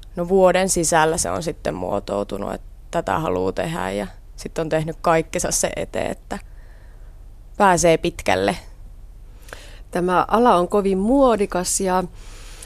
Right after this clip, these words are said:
Speaker 2: jos katsoo televisiota, niin harva se päivä tulee jotakin muotiin ja vaatetukseen, suunnitteluun liittyviä ohjelmia esimerkiksi. Niin ajatteletko, että ne mielikuvat ja ajatukset tästä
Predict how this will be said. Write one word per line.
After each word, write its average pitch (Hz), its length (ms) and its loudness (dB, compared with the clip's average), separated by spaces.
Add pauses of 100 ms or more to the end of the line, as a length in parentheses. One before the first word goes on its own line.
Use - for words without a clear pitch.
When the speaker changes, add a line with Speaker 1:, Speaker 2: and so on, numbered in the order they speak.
(220)
Speaker 2:
jos 185 120 -6
katsoo 190 360 2
televisiota, 175 680 2
niin 180 160 0
harva 190 300 -2
se 190 120 -2
päivä 202 420 2
tulee 170 340 -2
jotakin 170 540 0
muotiin 165 800 0
ja 156 180 -4
vaatetukseen, 165 880 -4
suunnitteluun 160 760 0
liittyviä 165 480 -2
ohjelmia 175 540 2
esimerkiksi. - 760 -6
Niin 185 120 -2
ajatteletko, 175 560 -2
että 175 320 -4 (680)
ne 180 120 -2
mielikuvat 175 840 0
ja 160 180 -2
ajatukset 175 580 -6
tästä - 380 -6